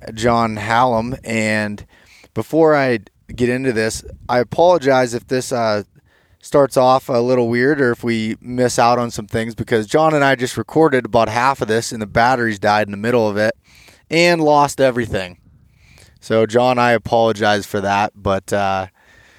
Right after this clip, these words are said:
<sighs> do you wanna give a little bit, uh,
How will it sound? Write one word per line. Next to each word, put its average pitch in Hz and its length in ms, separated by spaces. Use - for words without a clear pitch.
<sighs> - 380
do - 60
you 107 40
wanna 117 140
give 123 160
a 123 60
little 127 240
bit, 127 240
uh, 117 300